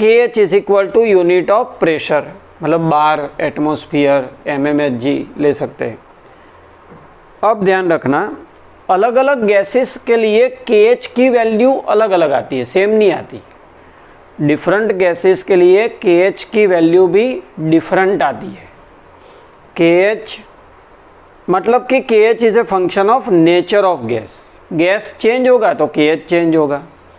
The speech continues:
अब formula देखो, P is equal to K H into X, तो X सामने जाए तो denominator में जाएगा, तो कह सकते हैं कि केएच is proportional to one upon X,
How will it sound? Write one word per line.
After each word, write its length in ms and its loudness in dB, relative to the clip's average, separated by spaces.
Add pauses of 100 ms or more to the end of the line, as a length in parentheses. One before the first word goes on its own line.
(580)
अब 100 0
formula 480 0
देखो, 320 0 (160)
P 260 2
is 160 2
equal 360 0
to 140 4 (140)
K 280 4
H 80 -4
into 360 0
X, 260 -8 (680)
तो 220 -4
X 280 0
सामने 500 0
जाए 240 0
तो 160 0
denominator 760 0
में 160 0
जाएगा, 360 -2 (760)
तो 100 0
कह 220 0
सकते 360 -2
हैं 120 0
कि 100 2
केएच 600 2
is 240 0
proportional 840 0
to 120 2
one 260 0
upon 280 0
X, 260 -4